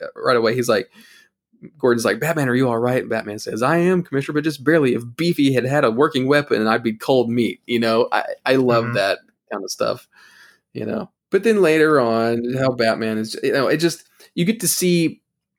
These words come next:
Speaker 1: Batman react in situations that you nor-, you know, normally don't see the modern Batman, you know, like when he does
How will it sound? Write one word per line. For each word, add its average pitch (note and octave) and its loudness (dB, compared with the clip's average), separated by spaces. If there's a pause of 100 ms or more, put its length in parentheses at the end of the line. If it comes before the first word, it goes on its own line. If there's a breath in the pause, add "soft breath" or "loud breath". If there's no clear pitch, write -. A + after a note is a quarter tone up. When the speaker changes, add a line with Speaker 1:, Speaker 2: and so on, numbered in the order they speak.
Speaker 1:
Batman A2 -2
react G#2 -4
in G#2 -8
situations G#2+ -6
that - -2
you A2 -4
nor-, G#2+ -4
you G#2+ -4
know, G2+ -6
normally A2 0
don't A2 0
see - -10
the G2+ -4
modern G#2 -4
Batman, G#2+ -10
you A2+ -10
know, G#2 -6
like G#2+ -10
when G#2+ -6
he A2 -6
does A2 -2